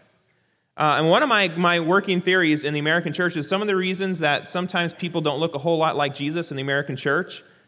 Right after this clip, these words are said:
is because they're living up here on the surface level and they don't dive deep in relationship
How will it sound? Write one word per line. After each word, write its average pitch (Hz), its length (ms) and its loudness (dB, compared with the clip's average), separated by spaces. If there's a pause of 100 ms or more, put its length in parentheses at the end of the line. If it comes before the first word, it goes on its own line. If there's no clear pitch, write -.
(120)
is 127 120 -14
because 156 280 0
they're 151 140 4
living 175 240 2
up 170 160 0
here 175 140 0
on 160 80 0
the 139 80 -4
surface 151 400 -2
level 156 280 2
and 127 80 -2
they 123 120 -2
don't 139 240 0
dive 127 260 0
deep 135 220 -4
in 117 100 -6
relationship 110 840 -6